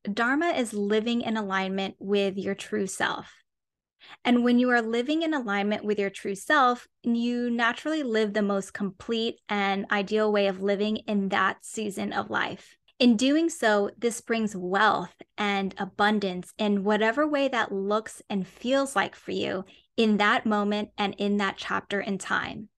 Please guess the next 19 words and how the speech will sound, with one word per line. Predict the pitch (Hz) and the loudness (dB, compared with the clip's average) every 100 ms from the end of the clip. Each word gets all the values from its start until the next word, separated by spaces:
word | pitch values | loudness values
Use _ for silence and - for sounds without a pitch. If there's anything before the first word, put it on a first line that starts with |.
| _ _ - - | _ _ -6 -2
It's | 254 | 0
also | - 269 - 381 | 0 -2 2 0
about | 330 254 247 - - | 2 4 2 0 -10
the | 196 208 | -4 -4
journey | 185 - 208 208 214 180 - - _ - | -6 -8 -4 -2 -2 -4 -8 -16 _ 0
of | 208 185 | 0 0
discovering | 208 - - 202 196 185 202 - - - _ - | -4 -4 -6 0 0 0 -6 -6 -10 -16 _ 0
and | 214 | 2
embodying | 208 196 202 196 202 202 196 - | 2 2 2 4 4 0 -4 -4
your | 202 208 | 0 0
true | 202 - - 214 214 | -2 -12 -4 -2 -2
self. | - 196 190 - - - _ _ _ - - - | -4 -2 -2 -4 -10 -20 _ _ _ -20 -6 2
And | 240 | 4
in | 233 214 | 4 4
walking | 220 247 - 311 | 4 2 0 0
that | 302 - | 2 0
path | - 208 202 208 | 0 0 0 -4
of | 190 | -6
discovery, | 180 - 208 202 185 - - | -8 -6 0 0 0 -6 -8